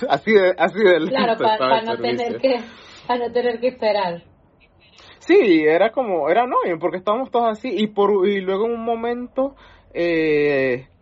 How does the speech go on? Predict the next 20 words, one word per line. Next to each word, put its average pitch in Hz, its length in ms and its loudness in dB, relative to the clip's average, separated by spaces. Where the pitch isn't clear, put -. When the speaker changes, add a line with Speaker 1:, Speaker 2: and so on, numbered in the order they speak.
Speaker 1:
queríamos 180 420 0
salir 202 400 -2
a 160 120 0
buscar 165 360 -2
a 180 60 0
otra 190 180 -2
persona 175 380 -4
que 196 120 -8
venía, 185 460 -6
y 165 200 0
nos 165 160 -2
dijeron, 160 380 -4
no, 175 100 0
si 160 140 -6
salen 185 280 -4
no 165 140 -4
pueden 170 220 -2
volver 135 280 -2
a 147 40 -6
entrar. 135 340 -2